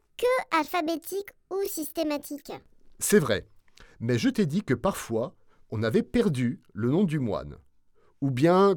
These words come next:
Speaker 2: qu'on ne l'avait jamais su. Donc tous ces apophthegmes ont été rassemblés dans une collection que l'on appelle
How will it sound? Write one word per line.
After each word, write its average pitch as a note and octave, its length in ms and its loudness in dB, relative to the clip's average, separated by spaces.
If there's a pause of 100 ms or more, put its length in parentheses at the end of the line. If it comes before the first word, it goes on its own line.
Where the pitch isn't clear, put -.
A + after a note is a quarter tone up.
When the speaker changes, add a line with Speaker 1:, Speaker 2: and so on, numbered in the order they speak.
Speaker 2:
qu'on D3+ 100 2
ne C3+ 60 8
l'avait D3+ 180 8
jamais D3 240 4
su. A2 320 -6 (320)
Donc B2 240 2 (100)
tous C4+ 120 0
ces E3 220 0
apophthegmes G2 680 0 (400)
ont G3 120 4
été G#3+ 300 0
rassemblés A2 680 -2 (180)
dans D#3 140 4
une F#3 180 2
collection D3+ 640 -2 (260)
que D3+ 80 2
l'on C#3 200 4
appelle A#2 440 -2